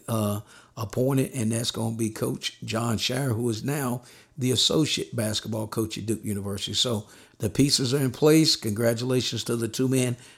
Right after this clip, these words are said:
that's gonna be coming behind these iconic, uh, coaches. But we just want to take a few seconds, give homage to two outstanding coaches, Coach K, Coach Roy Williams. Thank you so much for what you've done for the game.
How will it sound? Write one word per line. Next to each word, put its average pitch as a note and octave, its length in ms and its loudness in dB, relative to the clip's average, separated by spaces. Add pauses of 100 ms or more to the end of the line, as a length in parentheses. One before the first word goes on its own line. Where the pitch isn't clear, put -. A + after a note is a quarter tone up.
that's A#2 180 -4
gonna A#2+ 160 0
be A#2+ 80 0
coming B2 280 -2
behind A#2 380 0
these A#2 160 2
iconic, B2 520 -2 (180)
uh, A2+ 160 -4
coaches. C3 480 2 (320)
But C3 60 2
we D#3 120 6
just D3+ 180 0
want C#3+ 180 -2
to B2+ 40 -6
take C3+ 240 -4
a A#2 60 -4
few C3 260 -2
seconds, B2+ 520 0 (340)
give C3 220 6
homage C3 420 0
to A#2 140 -2
two - 440 4 (100)
outstanding C3 600 0
coaches, A2 460 0
Coach D3 340 0
K, A#2 380 0 (260)
Coach C#3 300 2
Roy C3+ 180 2
Williams. B2 440 2
Thank C#3+ 280 -4
you C3+ 80 -2
so C3+ 220 0
much B2+ 240 -2
for A#2 100 -4
what A#2 260 -2
you've A2+ 120 -6
done A#2 180 -2
for A2 140 -8
the G#2 80 -2
game. C3 340 0